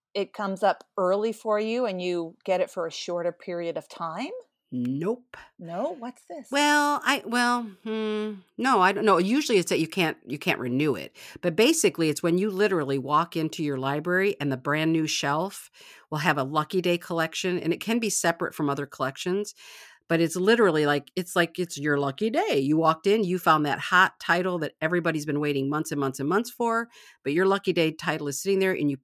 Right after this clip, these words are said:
Speaker 2: and there's, they can't place holds on that copy. So it's literally
Speaker 1: Oh.
Speaker 2: for the people who use their library, walk in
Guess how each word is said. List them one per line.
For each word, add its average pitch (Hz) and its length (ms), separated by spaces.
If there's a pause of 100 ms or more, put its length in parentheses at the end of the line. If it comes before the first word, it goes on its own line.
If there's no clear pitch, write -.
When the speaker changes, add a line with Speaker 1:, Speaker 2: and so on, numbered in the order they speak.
(160)
Speaker 2:
and 147 240
there's, 143 140 (240)
they 160 100
can't 220 300
place 190 200
holds 185 360
on 135 140
that 135 180
copy. 202 560 (380)
So - 160
it's 175 260
literally 202 500
Speaker 1:
Oh. - 60
Speaker 2:
for 156 100
the 143 80
people 175 300
who 143 120
use 151 280
their 240 160
library, 233 460
walk 156 380
in 196 320